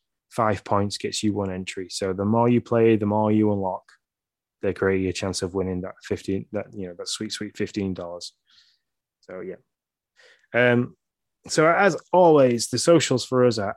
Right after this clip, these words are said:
at Game Pass News. That's over at Twitter, YouTube, and Twitch, which is definitely important if you wanna do the achievement hunters. Um, if you wanna, you know,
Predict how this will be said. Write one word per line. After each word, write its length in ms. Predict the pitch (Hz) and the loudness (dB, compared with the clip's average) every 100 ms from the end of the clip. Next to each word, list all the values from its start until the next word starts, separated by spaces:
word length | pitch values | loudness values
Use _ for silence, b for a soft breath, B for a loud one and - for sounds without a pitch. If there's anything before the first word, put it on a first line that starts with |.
| - | -6
at 220 | 123 - | -8 -4
Game 220 | 127 120 | 0 0
Pass 260 | 120 110 127 | 0 -2 0
News. 240 | 127 120 | 2 2
That's 160 | 113 120 | 0 0
over 300 | 123 110 107 | 0 0 -4
at 40 | |
Twitter, 200 | - 131 | -2 -2
YouTube, 380 | 117 117 113 110 | 0 0 -2 -6
and 100 | 107 | -6
Twitch, 380 | - 127 - - | -6 -6 -8 -12
which 220 | 120 - | -12 -12
is 80 | 101 | -8
definitely 420 | - 120 - 107 | -6 -6 -6 -10
important 440 | 101 - 113 123 120 | -10 -2 0 0 -2
if 120 | - | -4
you 100 | 107 | -4
wanna 200 | 104 107 | -2 -4
do 180 | 107 107 | -4 -4
the 580 | 101 107 104 _ - 104 | -2 -2 -4 _ -12 -10
achievement 380 | - 120 123 | -2 -2 0
hunters. 340 | 110 135 131 - B B B B - | -2 -4 -4 -6 B B B B -2
Um, 480 | 123 131 127 123 127 _ 175 | 2 4 4 2 0 _ -2
if 240 | 165 - | 0 0
you 200 | 147 147 | 2 4
wanna, 340 | 139 135 123 117 _ _ - | 4 2 0 -2 _ _ -6
you 100 | 110 | 0
know, 160 | 113 | 0